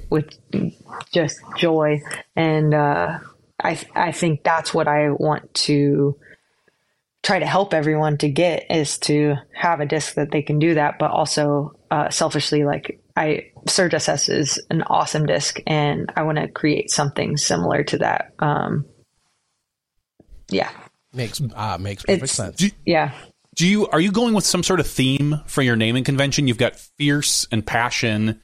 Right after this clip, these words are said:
Speaker 3: which seem almost emotion based. Is there, it, or are you
Speaker 1: Mm-hmm.
Speaker 3: just, or are these just words for you that, that you feel, uh, fit your personality, or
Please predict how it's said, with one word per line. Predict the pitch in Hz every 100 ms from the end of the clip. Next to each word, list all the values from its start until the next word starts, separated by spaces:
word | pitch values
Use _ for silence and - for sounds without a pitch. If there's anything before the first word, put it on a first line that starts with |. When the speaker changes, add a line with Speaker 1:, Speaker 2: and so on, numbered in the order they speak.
| _
Speaker 3:
which | 113 -
seem | 139 120 - -
almost | 123 - - - _ _ -
emotion | 110 110 131 - 175 175
based. | 185 240 - - - -
Is | 127
there, | 127 127 - - -
it, | 165 165
or | 147 147
are |
you | 143
Speaker 1:
Mm-hmm. | 175
Speaker 3:
just, | 165 - _ _
or | 139
are | 139
these | 151
just | 135 123
words | 127 127
for | -
you | 123 117 117
that, | 110 107 104 107
that | 113 110 - _ _ _ _ _ _ _ _ _ _ _ _ -
you | 143 143
feel, | - 135 123 117 110 - 104
uh, | 101 98 -
fit | - 143
your | 117 123
personality, | 123 143 - 143 131 127 135 131 127 127
or | - 110 110 107